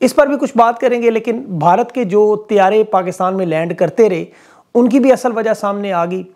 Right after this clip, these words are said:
बिलावल जरदारी भी खुलकर सामने आया और पहली दफ़ा इसने एस्टैब्लिशमेंट की मुखालफत में बात की। लेकिन मामलात क्या है?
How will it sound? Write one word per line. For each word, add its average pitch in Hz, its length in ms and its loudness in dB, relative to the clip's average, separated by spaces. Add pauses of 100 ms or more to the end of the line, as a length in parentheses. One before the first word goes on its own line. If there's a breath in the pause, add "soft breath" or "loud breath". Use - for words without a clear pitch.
(440 soft breath)
बिलावल 196 380 4
जरदारी 185 480 0
भी 202 140 -8
खुलकर 220 440 -2
सामने 190 360 -4
आया 175 120 -2
और 180 80 -2
पहली 226 300 0
दफ़ा 170 300 -2
इसने 175 220 -10
एस्टैब्लिशमेंट 196 560 -4
की 202 80 -2
मुखालफत 170 540 -4
में 165 160 -4
बात 165 280 2
की। 208 420 -2 (440 soft breath)
लेकिन 175 220 2
मामलात 180 560 2
क्या 202 200 2
है? 185 240 -10